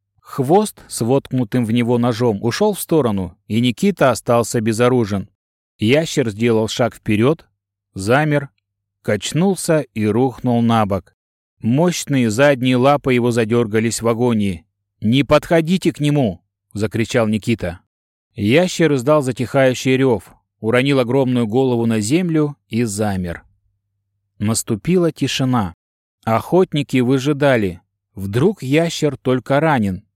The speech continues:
Но минуты шли за минутами, а ящер не шевелился и не дышал. Никита подошел к его хвосту, выдернул нож, вскинул обе руки вверх и закричал: «Он сдох!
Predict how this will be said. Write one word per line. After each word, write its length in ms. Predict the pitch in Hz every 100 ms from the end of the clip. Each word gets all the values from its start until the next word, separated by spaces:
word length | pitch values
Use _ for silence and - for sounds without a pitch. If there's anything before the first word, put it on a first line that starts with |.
| _ _ _ _
Но 240 | 92 107
минуты 420 | 120 123 190 185
шли 220 | 160 - 139
за 160 | 123
минутами, 680 | 113 113 156 165 131 123 120
а 140 | - 107
ящер 460 | 123 156 - 147
не 120 | 113 110
шевелился 880 | - 110 104 117 156 - 127 120 - _
и 140 | 104
не 120 | 110
дышал. 600 | 101 120 - 120 98 87 _ _ _ _ _
Никита 560 | 104 113 127 208 196 160
подошел 460 | 127 127 - 165
к 80 | -
его 200 | 120 113
хвосту, 640 | - 104 104 - 139 165 -
выдернул 720 | 104 98 156 139 131 120 104
нож, 380 | 107 143 175 - -
вскинул 500 | - - 170 175 147 -
обе 340 | 131 117 117
руки 320 | 131 139 123
вверх 480 | 107 139 170 - - _
и 120 | - 151
закричал: 760 | 117 110 113 101 - 101 92 _ _ _ _ _
«Он 340 | 110 151 175
сдох! 680 | 139 131 175 170 98 -